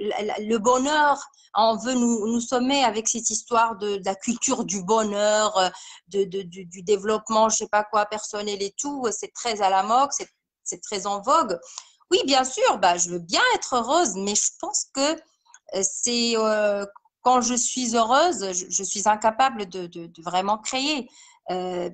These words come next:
et je parle pas du, du bonheur, euh, je parle de, de, de cette, de cette béatitude, de ce bonheur un peu niais,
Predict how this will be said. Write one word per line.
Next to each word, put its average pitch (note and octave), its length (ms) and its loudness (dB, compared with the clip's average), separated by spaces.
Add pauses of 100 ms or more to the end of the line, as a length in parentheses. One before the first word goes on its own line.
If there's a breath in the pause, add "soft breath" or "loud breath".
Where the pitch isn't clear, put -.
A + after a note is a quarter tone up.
(120)
et - 200 -2
je - 100 -2
parle D4 240 0
pas G#4 160 6
du, C4 160 -2
du A3+ 180 -4
bonheur, C4 560 4
euh, A3+ 220 4 (260)
je - 80 0
parle D4 300 0
de, B3 140 -2
de, G#3+ 160 -8
de G3 140 -8
cette, D4 360 -4 (320)
de F#3 140 -8
cette A#3 280 -2
béatitude, B3 760 0
de F3+ 60 -8
ce F#3 140 -4
bonheur A#3 460 4
un G#3+ 120 4
peu A#3+ 160 -4
niais, A3 540 2